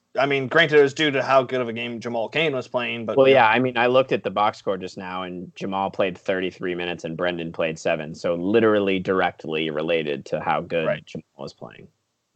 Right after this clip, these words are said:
Speaker 1: Right, but I mean, like, there's nothing negative to say about Brendan. He just got into foul trouble early, um, which forced us to play Jamal, and, you know, Jamal stepped up when he was forced to play, which is nice.
Speaker 2: Right.
Speaker 1: Um,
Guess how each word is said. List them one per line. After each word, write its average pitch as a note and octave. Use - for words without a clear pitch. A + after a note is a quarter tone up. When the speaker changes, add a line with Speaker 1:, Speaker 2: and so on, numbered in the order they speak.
Speaker 1:
Right, A2+
but B2
I C#3+
mean, D3+
like, C#3
there's C#3+
nothing E3+
negative C#3+
to A2
say B2
about A2+
Brendan. A#2
He A#2
just A#2+
got C3
into A#2
foul D#3+
trouble C#3+
early, C3+
um, A2+
which A2+
forced G3
us F3
to -
play D3
Jamal, C3
and, A#2
you A#2+
know, A2
Jamal A2
stepped -
up D#3
when A2+
he A2
was G#2+
forced -
to A2
play, A2
which G#2+
is G#2+
nice. A2+
Speaker 2:
Right. A#2
Speaker 1:
Um, A2